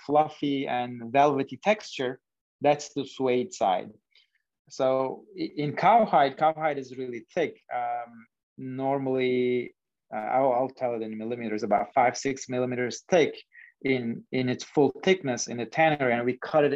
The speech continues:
in the middle. So imagine, uh, a, a, like a cake, you just cut it in the middle, you make it two. The top layer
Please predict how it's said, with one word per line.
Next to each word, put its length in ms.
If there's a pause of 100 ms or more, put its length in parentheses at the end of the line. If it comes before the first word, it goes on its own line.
in 160
the 100
middle. 520 (480)
So 360
imagine, 720 (100)
uh, 200 (280)
a, 60
a, 20
like 200
a 180
cake, 300 (460)
you 100
just 220
cut 180
it 80
in 140
the 80
middle, 420
you 160
make 220
it 160
two. 340 (880)
The 140 (100)
top 340
layer 520